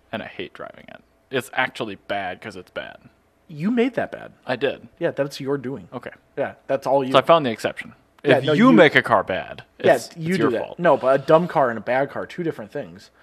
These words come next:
Speaker 1: And the car was also dumb.
Speaker 2: You can be dumb and bad, but they are not mutually inclusive. One does not pret-, one does, one does not mean the other one has to happen. That's
Speaker 1: That's
Speaker 2: a
Speaker 1: mutually exclusive.
Speaker 2: That's mutually inclusive. Mutually exclusive means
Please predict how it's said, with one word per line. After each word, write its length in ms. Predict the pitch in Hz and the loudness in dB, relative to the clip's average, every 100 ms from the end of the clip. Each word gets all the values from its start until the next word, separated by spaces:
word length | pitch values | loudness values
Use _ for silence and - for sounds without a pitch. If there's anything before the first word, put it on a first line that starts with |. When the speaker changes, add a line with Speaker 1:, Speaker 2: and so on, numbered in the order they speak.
| _ | _
Speaker 1:
And 80 | 110 | -10
the 40 | |
car 160 | - 110 | -2 -2
was 80 | 98 | -2
also 220 | 104 107 | -6 -8
dumb. 320 | - 87 - - _ _ | -10 -12 -14 -20 _ _
Speaker 2:
You 100 | 147 | -16
can 220 | 139 196 202 | -6 -2 -2
be 80 | 180 | 0
dumb 240 | 175 165 | 0 0
and 100 | 139 | -2
bad, 460 | 139 156 90 76 _ _ _ _ _ _ - | -2 -2 -4 -8 _ _ _ _ _ _ -6
but 160 | 127 | -6
they 80 | 127 | -4
are 120 | 123 | -6
not 380 | 123 127 147 - | -4 -2 0 -2
mutually 420 | 127 127 - 113 | -8 -12 -10 -12
inclusive. 600 | 82 - 131 120 - _ _ _ _ _ _ _ _ _ _ _ _ _ _ _ _ _ _ _ _ _ _ | -12 -14 -14 -14 -20 _ _ _ _ _ _ _ _ _ _ _ _ _ _ _ _ _ _ _ _ _ _
One 180 | 131 143 | -6 -4
does 160 | 143 127 | -4 -4
not 280 | 131 131 | -2 -2
pret-, 260 | 127 - - | -6 -16 -12
one 260 | 151 151 151 | -2 0 0
does, 160 | 139 131 | -2 -4
one 220 | 143 143 | -8 -6
does 180 | 139 120 | -6 -8
not 420 | 123 120 120 - 120 | -8 -6 -6 -8 -14
mean 240 | 110 110 | -12 -10
the 100 | 107 | -8
other 160 | 110 110 | -6 -6
one 220 | 104 92 | -8 -12
has 360 | - 104 - - | -12 -14 -14 -18
to 60 | |
happen. 360 | - 92 - - | -14 -14 -14 -16
That's 200 | 107 107 | -14 -12
Speaker 1:
That's 60 | 107 | -8
Speaker 2:
a 40 | |
Speaker 1:
mutually 400 | 135 117 107 - | -8 -8 -10 -10
exclusive. 460 | 127 - - - - | -12 -12 -18 -20 -12
Speaker 2:
That's 220 | 123 - | -12 -10
mutually 320 | 123 113 101 | -14 -12 -14
inclusive. 480 | 104 131 117 98 110 | -14 -14 -14 -16 -16
Mutually 420 | 113 120 117 101 98 | -14 -12 -10 -10 -8
exclusive 640 | 127 - 113 101 110 113 | -8 -8 -12 -12 -14 -14
means 380 | 110 107 107 | -12 -12 -14